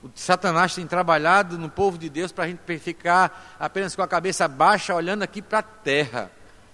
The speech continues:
Isso tudo vai passar, isso tudo o fogo vai destruir. Mas a Nova Jerusalém celestial, ela é eterna. E ela é dada e prometida àqueles que têm Cristo como Senhor e Salvador da sua vida.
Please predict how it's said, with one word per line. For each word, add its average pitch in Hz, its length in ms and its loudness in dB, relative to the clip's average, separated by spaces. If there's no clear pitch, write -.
Isso - 200 -12
tudo 170 280 -12
vai 160 160 -2
passar, 131 640 -4
isso 147 180 -8
tudo 185 240 -8
o - 20 -10
fogo 208 640 0
vai 196 240 -4
destruir. 160 1040 -8
Mas 151 240 -4
a 160 80 0
Nova 175 580 0
Jerusalém 196 420 -2
celestial, 180 560 -2
ela 170 220 0
é 202 220 2
eterna. 147 1120 2
E 170 140 2
ela 196 200 6
é 214 160 4
dada 165 840 6
e 156 220 -2
prometida 196 1040 4
àqueles 175 560 0
que 165 140 -2
têm 160 260 -6
Cristo 151 560 -6
como 139 180 -8
Senhor 131 540 -2
e 131 60 -6
Salvador 110 560 -4
da 107 100 -8
sua 107 240 -10
vida. 82 340 -14